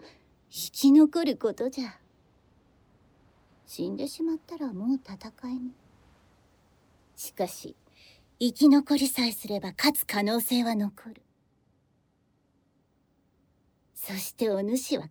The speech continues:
勝ってきた。何度も何度も挑戦し続けることによって。ああ、その命、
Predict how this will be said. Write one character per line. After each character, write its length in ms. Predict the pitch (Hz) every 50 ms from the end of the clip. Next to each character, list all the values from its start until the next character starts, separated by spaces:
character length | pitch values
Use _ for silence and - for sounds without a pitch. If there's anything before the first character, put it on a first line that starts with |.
| _ _
勝 200 | - - 262 262
っ 20 |
て 240 | - _ - - 254
き 140 | - - -
た。 160 | - 185 - _ _ _ _ _ _ _ _ _ - _ _ _ _ _ _ _ _ _ _ _ _ _ _ _ _ _ _ _ _ _ _ _ _ _ _ _ _ - -
何 480 | 302 311 320 320 330 311 302 294 277
度 160 | 247 254 226 214
も 200 | 208 202 190 196
何 420 | 190 185 202 240 277 294 311 311
度 80 | 302 294
も 240 | 269 247 254 240 - 196 - _ - - - - - - _ _ _ _ _ _ _ _ _ _ _ -
挑 320 | - - 254 247 226 226 226
戦 280 | - - 240 240 240
し 140 | 233 - -
続 320 | - - 240 226 - 240 -
け 140 | - 262
る 100 | 240 214
こ 140 | - - 202
と 140 | 196 - 233
に 200 | 233 208 202 170
よ 100 | 170 160
っ 20 | 156 - _ _ _ _ -
て。 160 | 202 202 _ _ _ _ _ _ _ _ _ _ _ _ _ _ _ _ _ _ _ _ _ _ _ _ _ _ _ _ _ _ _ _ _ _ _ _ _ _ _ _ _ _ _ _ _ _ - 453
あ 400 | 349 320 311 285 285 - - 370
あ、 0 | 403 415 466 -
そ 260 | - - - - 381
の 160 | 359 392 392 403
命、 640 | 415 440 440 440 415 - - - - 370 302 294